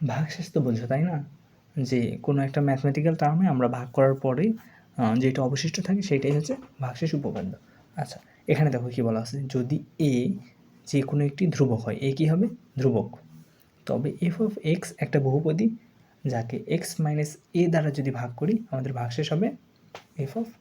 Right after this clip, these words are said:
a। বুঝলাম না, না? ধরো f of x এটা বহুপদী, এই বহুপদীকে আমরা ভাগ করছি কি দ্বারা? x মাইনাস এ দ্বারা ভাগ করছি। তাহলে এখানে তো একটা ভাগফল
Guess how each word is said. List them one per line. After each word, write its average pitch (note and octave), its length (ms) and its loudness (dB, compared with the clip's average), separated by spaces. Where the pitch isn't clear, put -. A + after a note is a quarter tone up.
a। - 20 -6
বুঝলাম C3 320 2
না, G#2 120 -2
না? D#3+ 40 -2
ধরো B2+ 200 -2
f - 20 -16
of G#3 80 -8
x - 20 -8
এটা C3 220 -2
বহুপদী, B2+ 360 -2
এই C#3 160 2
বহুপদীকে D3+ 440 2
আমরা D3+ 120 2
ভাগ B2+ 100 -6
করছি C#3 280 -4
কি D#3 120 -2
দ্বারা? A3+ 180 0
x - 20 -10
মাইনাস C#3 360 -2
এ - 20 4
দ্বারা B2 200 4
ভাগ A#2+ 180 -4
করছি। - 180 -10
তাহলে E3 200 2
এখানে E3 220 2
তো F#3 80 -4
একটা E3 120 -2
ভাগফল C3+ 320 0